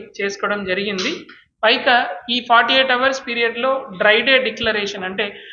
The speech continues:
లిక్వర్ స్టోర్స్ అన్నీ కూడా క్లోజ్ చేసి డ్రై డే డిక్లరేషన్ అన్నది చేయడం జరిగింది. మరియు వన్ ఫార్టీ ఫోర్ సెక్షన్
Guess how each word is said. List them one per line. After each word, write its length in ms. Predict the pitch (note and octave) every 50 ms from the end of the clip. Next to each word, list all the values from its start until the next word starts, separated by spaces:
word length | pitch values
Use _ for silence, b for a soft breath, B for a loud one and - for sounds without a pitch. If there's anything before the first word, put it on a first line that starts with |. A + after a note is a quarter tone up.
| B B G#3+
లిక్వర్ 340 | G#3 G#3 G#3 - C4 B3+ B3
స్టోర్స్ 300 | B3+ B3 A#3+ A#3 A#3 A#3
అన్నీ 200 | A3+ A3 A3+ A3+
కూడా 180 | A#3 A3+ A#3
క్లోజ్ 420 | A3+ A3+ A3 G#3+ A3 A3 - - A#3
చేసి 220 | A3+ A3+ A3+ A3+
డ్రై 280 | - G3 F#3+ G3 G3 G3
డే 120 | G#3+ A3+
డిక్లరేషన్ 760 | A3+ G#3+ G3 F3+ G3+ - A3 G#3+ G3+ G#3 G3+ G3+ - G3+ G3
అన్నది 240 | F#3+ F#3 F#3+ F#3+ G3
చేయడం 380 | G3 G3 F#3+ F#3 F#3 F#3+ G3
జరిగింది. 560 | G3 F3+ F3 F3 F3 F3 F3 G3+ D#4 F#4 - b b b b b _ -
మరియు 220 | A3 A3+ C4 C4+
వన్ 260 | C4 A3+ A3+ A#3 B3+ A#3+
ఫార్టీ 300 | - C#4 C#4 C#4 C#4+ C4
ఫోర్ 220 | - C4+ B3 B3
సెక్షన్ 520 | - - A3 - - - A#3+ A3 G3+ G3